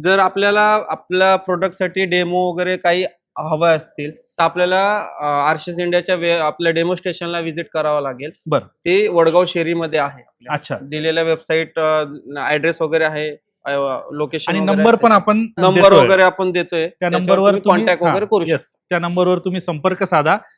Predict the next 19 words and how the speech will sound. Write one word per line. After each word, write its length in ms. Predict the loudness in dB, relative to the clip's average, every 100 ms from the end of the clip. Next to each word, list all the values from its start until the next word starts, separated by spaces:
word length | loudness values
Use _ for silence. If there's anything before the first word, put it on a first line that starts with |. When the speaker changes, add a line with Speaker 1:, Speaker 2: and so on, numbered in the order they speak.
| _
Speaker 2:
आणि 120 | -10
तुमचे 300 | -6 -6 -4
जे 160 | 4 4
काही 160 | 6 4
प्रश्न 320 | 2 0 0
असतील 320 | 0 0 -6 -6
ते 300 | _ _ -8
तुम्ही 220 | -4 -4
बिंदास 440 | -2 0 4 4 2
विचारा, 340 | 0 2 2
सगळ्या 280 | 0 0 0
प्रश्नांची 440 | -2 -6 -6 -6
उत्तरं 240 | -4 0 0
तुम्हाला 380 | 0 2 2 2 _ _ -2
दिली 200 | 4 6
जातील. 280 | 4 0 -8 _
Speaker 1:
सेल्स 540 | _ _ -14 -14 -18 _ -20 -20 -20 -20 -20 _ _ -20 -20 _ _ _ _ _ _ _ _ _ _ 0
Speaker 2:
तर 80 |
मंडळी 380 | 4 8 8 8